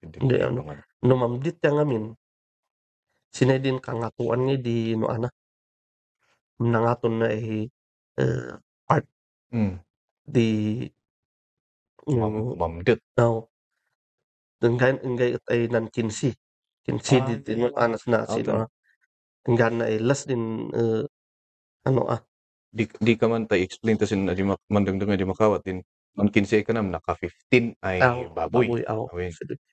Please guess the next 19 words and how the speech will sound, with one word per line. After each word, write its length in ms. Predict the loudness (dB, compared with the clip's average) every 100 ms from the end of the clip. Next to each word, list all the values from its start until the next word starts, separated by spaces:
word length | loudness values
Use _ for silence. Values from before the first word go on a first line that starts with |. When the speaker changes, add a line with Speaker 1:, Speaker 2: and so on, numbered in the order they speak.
| _
Speaker 2:
Ngam 160 | 2 4
din 180 | 0
ka 140 | 0 -2
na, 80 | 0
ngarut 240 | -2 -4
ito 240 | -4 -2
niyan. 240 | 0 -2 -6 -10 _ _ -8
Diskasyon 480 | -6 0 2 4 2
ko 80 |
baka 240 | 0 -2 -2
no, 160 | -4 -4
kin-, 220 | -4 -2
kinsi 320 | -4 -2 -2
ta 160 | -2 -4
tan. 160 | -4 0
Speaker 1:
Awin. 320 | 0 0 -6 -14 -4 -2
Speaker 2:
Si 160 | 2
di 220 | 4 4 2
namdit. 480 | 0 0 -2 -2